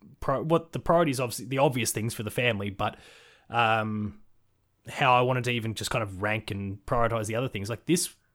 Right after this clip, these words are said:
Dev Diary was at the top of it because, I mean, in terms of the time demands, you know, to get a, a guest every fortnight, sure, there's a little bit of Twitter diving and some emailing back and forth, but that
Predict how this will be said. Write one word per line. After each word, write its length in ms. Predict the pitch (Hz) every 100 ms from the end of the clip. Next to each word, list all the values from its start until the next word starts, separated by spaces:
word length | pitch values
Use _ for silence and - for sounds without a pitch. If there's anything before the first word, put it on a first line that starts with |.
| _ -
Dev 140 | 160
Diary 200 | 160 160
was 100 | 139
at 80 | 120
the 60 | -
top 260 | - 151 -
of 80 | 101
it 120 | -
because, 320 | 120 131 131 - - - _
I 40 |
mean, 160 | 160 170
in 80 | 180
terms 220 | 262 262
of 60 | 190
the 60 |
time 300 | - 135 135
demands, 460 | 139 131 131 135 -
you 60 | 139
know, 40 |
to 80 | 135
get 140 | 180
a, 100 | 170 -
a 100 | 117
guest 260 | 135 131 -
every 160 | 120 117
fortnight, 520 | - 120 113 113 -
sure, 200 | - 123
there's 160 | 117
a 40 | 123
little 140 | 113
bit 100 | 107
of 100 | 101 - _ _ _ _ _ -
Twitter 200 | - 104
diving 420 | 107 104 107 107
and 140 | 101 101
some 140 | 110
emailing 340 | 110 107 104
back 160 | 107 104
and 100 | 101
forth, 240 | 120 113 -
but 100 | 180
that 200 | 101